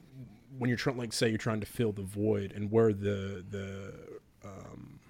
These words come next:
where your actual, um, intentions are, right? So, like, if you're trying to fill that void with materialism, material things, I don't think that void ever gets filled. It seems to me like people that fill that void with,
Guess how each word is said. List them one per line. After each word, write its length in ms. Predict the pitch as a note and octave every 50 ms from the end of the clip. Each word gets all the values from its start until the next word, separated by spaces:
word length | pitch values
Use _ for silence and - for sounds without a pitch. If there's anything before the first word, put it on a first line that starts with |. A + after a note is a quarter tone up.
| - - - - - -
where 140 | C3+ C3+ C3+
your 100 | B2 A#2+
actual, 540 | B2 A#2 - - B2+ A2+ G#2+ G#2 G2+ F#2+ F#2+
um, 600 | G2 G2 G2 G2 F#2+ F#2+ F#2+ F#2+ G2 G2 G2 G2+ - - - - - - - - - - - - - -
intentions 600 | - A#2+ A2 - - C#3+ C#3+ B2+ - B2 A#2 G2+
are, 380 | G2 G#2 A2 A#2 A2 F#2+ F#2 F#2
right? 340 | - G2 G2 G2+ G#2 G2+ -
So, 160 | - - A2+ G#2+
like, 200 | A2 A2 G#2+ -
if 100 | - -
you're 180 | F#3+ G3 F#3+
trying 240 | - - - F#3 D#3
to 40 | A#2+
fill 240 | - - C#3+ C3+ B2
that 180 | C3 A2+ A2 G2+
void 260 | A2 A#2 A#2+ A#2+ A2
with 140 | A2 G2+ G2+
materialism, 1040 | A2+ G2 - - - B2+ A#2+ A#2+ G#2+ G#2 G#2 G2+ G2 G2 F#2 F#2+ F#2 F#2+ F#2+ F#2 G#2+
material 480 | A2 G#2+ G#2 - - C3+ B2+ B2 A2+ G2
things, 640 | - - - A#2 A#2+ C#3 E3 F#3+ - - - - - _ _ _ _ - - - - - - - -
I 80 | -
don't 180 | C#3+ E3+ D3 C#3
think 200 | - E3+ D#3 B2+
that 180 | C#3+ A#2+ A2
void 480 | A2+ G#2 A2 B2 C3 C3 B2 A#2+ A#2 -
ever 240 | - A2+ A#2+ A2+ A#2+
gets 280 | G#2+ G#2 A2 G#2 - -
filled. 420 | - - - G#2 F#2+ F#2 F#2 F2+
It 120 | F#2 G#2 -
seems 440 | - - C#3+ D3+ D#3+ D#3 D3+ C3 -
to 100 | - C3
me 340 | A#2 A2+ A2+ A#2+ A#2+ A#2 A2+
like 400 | G#2+ G#2+ G#2+ G#2 G#2+ G2+ - - - - - - - - -
people 280 | - C#3 C3 - A#2+ A2+
that 320 | G#2 A#2 A2+ G#2+ - - -
fill 320 | - - - C3+ B2+ B2+
that 240 | A#2 A#2+ A2+ G#2+ G2+
void 560 | G2+ G2 A2 A2 A2 A2 A2 G#2+ G#2+ G2+ G2+
with, 380 | A2 G#2 G#2 G2+ - - -